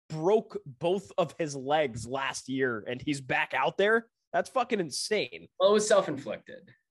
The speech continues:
Speaker 1: I, it was, but
Speaker 2: So, like,
Speaker 1: those are, those are, uh, you know, just the particulars.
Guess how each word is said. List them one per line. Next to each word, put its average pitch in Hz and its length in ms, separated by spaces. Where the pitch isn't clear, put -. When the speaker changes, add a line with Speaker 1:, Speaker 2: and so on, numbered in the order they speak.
Speaker 1:
I, 113 200
it 117 100
was, 110 580
but 90 320
Speaker 2:
So, 127 240
like, 123 220
Speaker 1:
those 120 100
are, 160 180
those 180 160
are, 185 300
uh, 147 280
you 143 80
know, 110 260
just - 360
the 123 140
particulars. 98 720